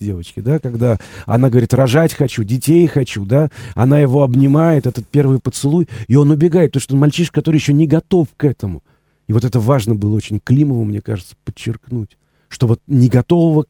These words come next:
к этому персонажа, что снято очень чувственно, очень точно, очень искренне, вот его именно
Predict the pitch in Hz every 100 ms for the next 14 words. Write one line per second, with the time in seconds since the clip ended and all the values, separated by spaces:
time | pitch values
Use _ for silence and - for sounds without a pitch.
0 | - 143 120 98 82 73 _ _ _ _
1 | _ _ _ _ _ 120 87 - 101 123
2 | 165 160 127 - _ _ _ _ _ -
3 | - 107 135 123 123 - 170 170 127 -
4 | 123 107 - 98 95 - 165 - 139 -
5 | 139 107 - 87 - _ _ _ _ _
6 | - _ 165 - 131 139 - 110 - 92
7 | 90 - _ _ 104 123 127 - 101 120
8 | 123 123 110 - 98 87 82 80